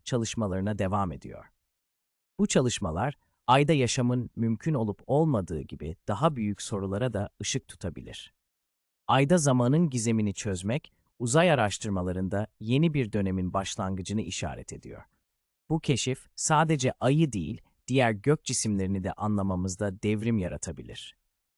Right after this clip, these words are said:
Gelecekteki uzay yolculukları için daha güvenli ve hassas navigasyon sistemlerinin geliştirilmesi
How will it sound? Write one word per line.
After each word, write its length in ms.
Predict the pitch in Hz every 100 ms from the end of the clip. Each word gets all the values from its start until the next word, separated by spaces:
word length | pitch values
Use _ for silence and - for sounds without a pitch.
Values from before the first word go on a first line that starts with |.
| _ _ _
Gelecekteki 640 | - 127 135 165 - 151 -
uzay 360 | 120 113 139 160
yolculukları 640 | 120 90 90 87 - 85
için 380 | 92 - 95 120 _ _
daha 220 | 120 135
güvenli 500 | 165 123 117 117 135
ve 60 | 139
hassas 520 | 113 110 - 135 -
navigasyon 580 | 117 101 107 104 - 147
sistemlerinin 680 | 139 107 - 92 90 90 92
geliştirilmesi 920 | 92 90 - 98 92 82 82 139 135